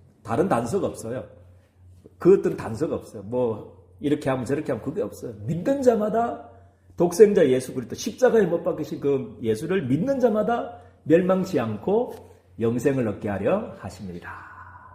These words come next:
이게 하나님의 마음이요, 하나님의 눈물이요, 영세전에 가졌던 하나님의 계획이고,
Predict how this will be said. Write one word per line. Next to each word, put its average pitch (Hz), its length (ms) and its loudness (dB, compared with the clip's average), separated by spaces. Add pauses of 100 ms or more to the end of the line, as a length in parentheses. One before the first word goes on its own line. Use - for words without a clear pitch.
(520)
이게 147 200 2
하나님의 131 480 -2
마음이요, 95 800 -6 (340)
하나님의 120 560 0
눈물이요, 104 640 -4
영세전에 139 520 2
가졌던 117 400 -6
하나님의 180 480 -4
계획이고, 95 760 -8